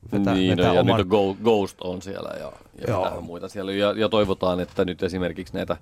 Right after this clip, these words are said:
Speaker 2: eh, ex-Hartsulta pois
Speaker 1: Joo.
Speaker 2: siirtyneitä keikkoja nyt saadaan tänne Tampereellekin vaikkapa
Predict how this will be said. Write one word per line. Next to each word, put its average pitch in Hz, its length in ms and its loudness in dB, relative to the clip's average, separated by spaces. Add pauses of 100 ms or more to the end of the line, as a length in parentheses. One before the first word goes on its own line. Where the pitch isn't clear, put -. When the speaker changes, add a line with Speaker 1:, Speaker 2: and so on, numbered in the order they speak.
(800)
Speaker 2:
eh, 120 360 2
ex-Hartsulta 120 1400 -2 (320)
pois 110 240 2
Speaker 1:
Joo. 92 200 0
Speaker 2:
siirtyneitä 98 800 0
keikkoja 98 460 0
nyt 92 100 -6
saadaan 101 260 2
tänne 95 160 -4
Tampereellekin 95 560 -4
vaikkapa 98 360 -6